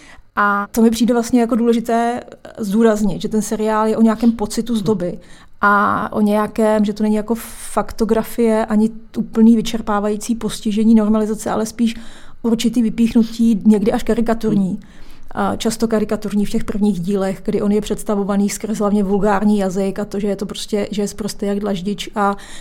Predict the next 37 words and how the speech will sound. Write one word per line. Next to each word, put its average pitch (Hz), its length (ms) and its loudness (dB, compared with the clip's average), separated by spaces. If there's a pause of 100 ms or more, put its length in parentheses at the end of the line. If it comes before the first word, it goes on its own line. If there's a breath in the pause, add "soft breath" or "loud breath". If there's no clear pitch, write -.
(120 loud breath)
e, 208 200 0 (160)
to, 208 100 0
co 220 180 -2
hodně, 220 300 4
já 214 100 2
si 214 120 2
myslím, 208 160 0
že 226 80 0
hodně 220 220 2
šokovalo, 208 540 -2
to, 202 180 -4
jak 202 220 -2
jakoby 196 340 -2
mluví 202 540 0
a 196 220 -2 (260 loud breath)
jak - 120 0
třeba 202 220 0
jedná 196 340 2
s, - 260 -6
s, - 180 -4
s 208 180 -2
ženami 202 380 4
ve 196 80 0
svém 208 280 2
životě 196 380 0
obecně, 196 560 -2
že, 185 80 -6
jako, 202 340 -6
že 202 100 -2
je 190 100 -2
to 196 220 -4
jako 196 180 -6
vlastně 190 240 -8
totální 196 400 -2
sexista, - 540 -6
takové 208 260 -4
prasátečko, 196 800 -2